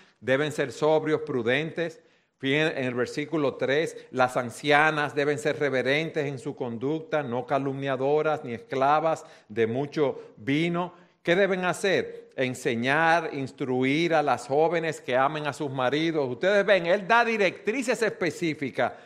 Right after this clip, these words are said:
para cada grupo de la iglesia.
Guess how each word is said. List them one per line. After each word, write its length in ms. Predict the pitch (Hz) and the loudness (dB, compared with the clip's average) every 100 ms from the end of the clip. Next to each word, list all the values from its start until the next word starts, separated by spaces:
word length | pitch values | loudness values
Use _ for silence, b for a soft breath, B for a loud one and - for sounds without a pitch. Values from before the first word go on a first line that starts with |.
| B | B
para 360 | - 147 143 - | 2 4 4 2
cada 480 | - 180 190 185 170 | 4 6 6 4 2
grupo 560 | 139 151 175 175 151 139 | 2 2 2 2 0 0
de 120 | 139 | 0
la 140 | 131 | -2
iglesia. 680 | 123 113 139 175 160 110 85 | -2 -2 0 -2 -4 -10 -12